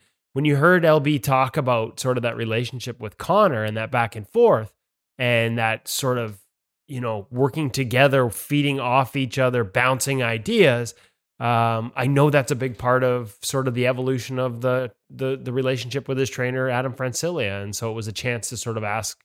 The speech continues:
him about some of those things, and also a chance to ask, you know, how he's managing. Wait till you hear the, you know, the one degree of Adam Francilia story involving waiver claims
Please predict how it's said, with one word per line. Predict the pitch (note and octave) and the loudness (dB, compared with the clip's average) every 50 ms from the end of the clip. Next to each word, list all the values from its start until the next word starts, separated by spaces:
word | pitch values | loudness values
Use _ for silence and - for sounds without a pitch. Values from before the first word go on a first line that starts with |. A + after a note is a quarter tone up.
| _ _ _ _ _ | _ _ _ _ _
him | - - E3 F3 D#3+ D3+ | -2 2 2 2 4 2
about | C3 A#2+ B2 A#2+ B2 - | 0 0 -2 -4 -4 -4
some | - C3 C3 | -4 -2 0
of | B2+ B2 | 0 0
those | B2 B2+ B2 - | 0 -2 -2 -2
things, | - D3+ F3 F#3 F3+ | -2 -2 -2 0 0
and | A3+ A3+ | 2 2
also | A3+ A#3 A3+ A#3+ | 2 2 4 2
a | A#3+ - | 2 2
chance | - G3+ G#3 G#3 G3+ | 2 0 0 0 0
to | - G#3 | 0 2
ask, | F#3+ F#3 F#3+ F3+ - _ _ _ _ _ _ _ _ _ _ _ | 2 2 2 0 -6 _ _ _ _ _ _ _ _ _ _ _
you | F#3 | -6
know, | E3+ | -4
how | C3 C3+ D#3 F3+ | 0 2 4 4
he's | F#3+ F#3+ D3+ | 4 4 4
managing. | D#3+ D3 C#3+ D#3 F3+ G3 G3 D3 C#3 C#3 A#2+ A#2 A#2+ B2 B2+ B2 | 4 6 6 6 6 4 2 2 0 -2 -2 -2 -6 -8 -6 -2
Wait | C3 D3+ D3+ | -4 -2 0
till | - F#3 G3 | 0 2 2
you | F#3 E3+ | 2 2
hear | D3 D3 D3+ D3+ D#3 | 2 2 2 2 2
the, | D3+ C3+ C3 C3 B2+ A#2+ A#2+ A2+ G#2 - _ _ _ _ _ _ _ | 0 0 0 2 2 2 0 -4 -8 -12 _ _ _ _ _ _ _
you | _ C3 | _ -6
know, | A#2+ A#2+ | -6 -2
the | A2+ A#2 | -2 -2
one | A2+ B2 C#3 C#3+ D3 | 2 4 2 2 4
degree | C3+ C#3 A2+ A2+ B2+ C3+ C3+ C3 | 2 0 2 2 0 2 2 2
of | B2 A#2 A2+ A2 A#2 | 2 0 0 -2 -2
Adam | A#2 A#2+ B2 A#2+ A2+ | -2 -2 -2 -4 -6
Francilia | - B2 A2+ A#2 G#2 - C3+ C3+ D3 D3 C3 A2+ | -6 -6 -6 -6 -4 -4 -2 -2 0 0 0 -2
story | - - - A#2 A2+ A2 A2 A2 | -4 -4 -4 -2 -2 -2 -2 -2
involving | A2 G#2+ G2 A2 A2+ A#2 A2+ G#2+ A2+ G#2+ G#2 | -4 -4 -4 -2 -2 -2 -2 -4 -6 -8 -6
waiver | G#2 A2+ B2 C3+ A#2+ B2+ A#2+ G#2 | -6 -4 -4 -2 -2 -2 -4 -6
claims | - - A2+ A2+ A2 A2 G#2+ A2+ A#2 A2 - - | -8 -10 -8 -6 -6 -6 -6 -8 -10 -12 -14 -18